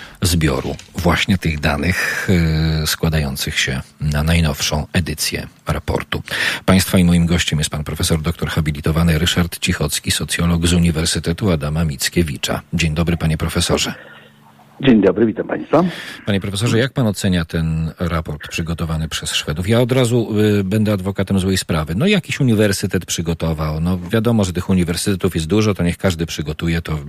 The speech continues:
Speaker 1: y, wyniki mogą się różnić.
Speaker 2: No tak, ja wiem, że taka jest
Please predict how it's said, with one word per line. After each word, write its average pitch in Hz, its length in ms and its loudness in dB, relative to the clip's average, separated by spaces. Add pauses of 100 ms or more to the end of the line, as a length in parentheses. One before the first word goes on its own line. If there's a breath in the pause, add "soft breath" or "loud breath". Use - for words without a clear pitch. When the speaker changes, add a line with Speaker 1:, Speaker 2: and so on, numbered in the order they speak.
(320)
Speaker 1:
y, 92 40 2
wyniki 101 380 2
mogą 85 240 2
się - 140 -4
różnić. - 460 -10 (1300 loud breath)
Speaker 2:
No 185 80 2
tak, - 260 -2
ja - 60 -10
wiem, 113 180 0
że 110 100 -2
taka 107 280 -2
jest 98 120 -2